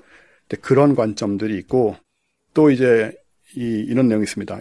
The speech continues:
야생동물하고 더불어 사는 삶에는 불편과 마찰이 따를 수밖에 없는데 그걸 받아들이는 수밖에 없다. 그게 이제 공존의 길이다, 이렇게 얘기를 하시거든요. 사실 뭐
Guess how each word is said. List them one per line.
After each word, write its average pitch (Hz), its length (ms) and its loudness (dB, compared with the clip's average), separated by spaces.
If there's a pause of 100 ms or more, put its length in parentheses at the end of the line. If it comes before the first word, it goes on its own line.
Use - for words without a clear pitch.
야생동물하고 123 840 0
더불어 117 360 -2
사는 131 560 0
삶에는 156 540 2 (320)
불편과 147 500 0
마찰이 95 400 -4
따를 156 200 -4
수밖에 - 340 -6
없는데 107 640 0 (380)
그걸 151 280 4
받아들이는 117 920 -4
수밖에 - 340 -4
없다. 90 440 -12
그게 131 260 2
이제 104 300 -2
공존의 113 960 -4
길이다, 117 320 -6
이렇게 107 280 -8
얘기를 107 140 -4
하시거든요. 110 560 -4 (480)
사실 160 300 4
뭐 110 360 2